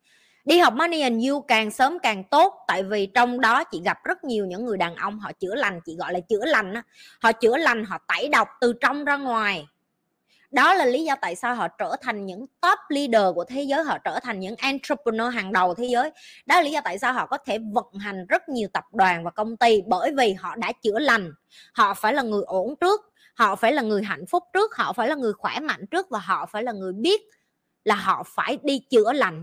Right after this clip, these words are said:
cho chính họ. Họ phải nuôi cái, cái linh hồn này trước. Ok, nếu như em chưa tâm sự với vợ, đây là cái lúc em ngồi xuống tâm sự. Rất khó để hai vợ chồng tâm sự cái này, nhất là hai tụi em chưa có kiến thức, chưa có nhận thức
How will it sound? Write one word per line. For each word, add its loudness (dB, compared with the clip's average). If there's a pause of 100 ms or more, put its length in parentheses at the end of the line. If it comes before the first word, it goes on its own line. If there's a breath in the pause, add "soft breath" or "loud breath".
(160)
cho 0
chính -10
họ. -12 (120)
Họ -4
phải -2
nuôi -2 (240)
cái, -6
cái -2
linh 2
hồn -4
này -10
trước. -4 (680)
Ok, -10 (560 soft breath)
nếu 2
như 0
em 0
chưa -2
tâm -2
sự -2
với -4
vợ, -6
đây -2
là -2
cái -6
lúc -4
em -2
ngồi -6
xuống -12
tâm -8
sự. -10 (420)
Rất 2
khó 6
để 4
hai 0
vợ -6
chồng -4
tâm -6
sự -8
cái -8
này, -8
nhất -2
là 4
hai 2
tụi -4
em -4
chưa -4
có -4
kiến -10
thức, 2 (420 soft breath)
chưa 4
có 4
nhận -2
thức 2